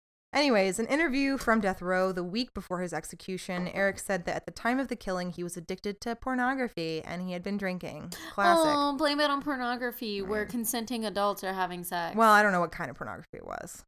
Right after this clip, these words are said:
Speaker 1: So.
Speaker 2: Probably child pornography, so
Speaker 1: Exactly.
Speaker 2: he's a sick
Speaker 1: Yeah.
Speaker 2: fuck all. <laughs>
Speaker 1: He also said that, um, although nothing could excuse his crime, quote, "I can't apologize enough." His lawyers did not file any late or last-minute appeals upon his behalf,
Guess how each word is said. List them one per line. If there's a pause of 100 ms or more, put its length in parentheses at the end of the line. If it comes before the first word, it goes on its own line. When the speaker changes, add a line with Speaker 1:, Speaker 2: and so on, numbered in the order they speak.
(340)
Speaker 1:
So.
Speaker 2:
Probably
child
pornography,
so
Speaker 1:
Exactly.
Speaker 2:
he's
a
sick (180)
Speaker 1:
Yeah.
Speaker 2:
fuck
all. (240)
<laughs> (560)
Speaker 1:
He
also
said
that,
um,
although
nothing
could
excuse
his
crime,
quote,
"I
can't
apologize
enough." (640)
His
lawyers
did
not
file
any
late
or
last-minute
appeals
upon
his
behalf,